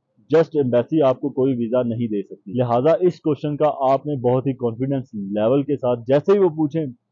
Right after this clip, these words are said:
फटक करके जवाब दें कि, "नहीं, हमारा कोई जानने वाला अमेरिका में नहीं है।" अगर आपको मेरी किसी हेल्प की personally ज़रूरत है तो मुझे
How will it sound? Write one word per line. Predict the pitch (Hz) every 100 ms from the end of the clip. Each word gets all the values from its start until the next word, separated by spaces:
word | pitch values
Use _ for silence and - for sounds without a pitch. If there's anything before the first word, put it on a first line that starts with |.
| _
फटक | 156 233 185
करके | 180 147 156
जवाब | 135 127 127
दें | 127 131
कि, | 123
"नहीं, | 113 117 131
हमारा | 123 117 107
कोई | 117 151 160
जानने | 131 117 117
वाला | 110 110
अमेरिका | 104 101 107
में | 113 110
नहीं | 104 107
है।" | 95 _ _ _ -
अगर | 208
आपको | 214 180 208
मेरी | 143 139 180
किसी | 185 180 190
हेल्प | 147 147
की | 151 180
personally | - - 185 - 214 214 190
ज़रूरत | 143 143 143 151
है | 151
तो | 147
मुझे | 127 123 143